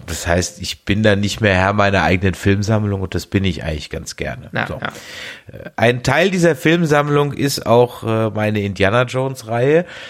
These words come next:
Speaker 1: die, wie sich jetzt über die Jahre her festgestellt, herausgestellt hat, keine sonderlich hochwertige Box ist,
Speaker 2: Hm.
Speaker 1: denn die bleicht aus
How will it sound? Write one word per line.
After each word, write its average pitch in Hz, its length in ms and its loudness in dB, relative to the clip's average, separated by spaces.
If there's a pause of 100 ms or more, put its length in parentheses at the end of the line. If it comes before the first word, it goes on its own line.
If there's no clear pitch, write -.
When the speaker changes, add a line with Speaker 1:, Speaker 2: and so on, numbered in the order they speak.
(120)
Speaker 1:
die, 151 420 2
wie 160 100 4
sich 131 180 0
jetzt 135 180 2
über 135 160 2
die 117 140 -2
Jahre 120 320 4
her 123 240 0
festgestellt, 117 1000 -2
herausgestellt 113 720 0
hat, 117 200 2 (600)
keine 139 320 0
sonderlich 117 480 0
hochwertige 107 560 0
Box - 300 -2
ist, - 340 -6 (240)
Speaker 2:
Hm. 131 160 -2 (380)
Speaker 1:
denn 120 340 2 (140)
die 127 60 2
bleicht 98 520 2
aus 82 480 2